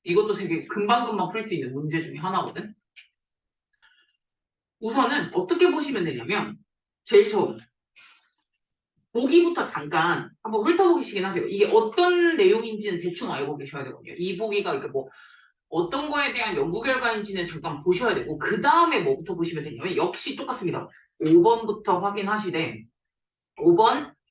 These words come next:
읽는다 확인, 사 번 읽는다 확인 이런 식으로 가주시면 되거든요. 똑같습니다. 그럼 한번 해볼까요? 아, 이게 무슨 내용인 것 같아?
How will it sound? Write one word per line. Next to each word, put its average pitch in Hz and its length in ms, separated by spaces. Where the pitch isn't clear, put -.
읽는다 185 1000
확인, 180 520
사 180 260
번 285 380
읽는다 190 1000
확인 147 480
이런 180 240
식으로 151 320
가주시면 135 440
되거든요. 139 420
똑같습니다. 214 760
그럼 220 180
한번 294 240
해볼까요? 349 340
아, - 340
이게 - 600
무슨 277 160
내용인 466 320
것 143 220
같아? 311 120